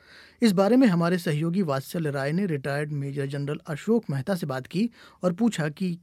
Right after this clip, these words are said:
क्या ये अधिसूचना पूर्व सैनिकों के लिए दिवाली का तोहफा है?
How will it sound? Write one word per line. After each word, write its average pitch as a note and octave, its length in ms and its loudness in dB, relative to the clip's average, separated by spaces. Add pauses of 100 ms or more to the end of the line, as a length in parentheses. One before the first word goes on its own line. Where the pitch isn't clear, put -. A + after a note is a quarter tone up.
(140)
क्या G3+ 260 -2
ये F3+ 260 -2
अधिसूचना E3 800 -4 (440)
पूर्व A3+ 360 4
सैनिकों F#3 480 0
के G#3 120 -2
लिए D3 280 -2 (360)
दिवाली D3+ 460 0
का A#3+ 100 0
तोहफा D#3 400 -4
है? F3+ 280 -4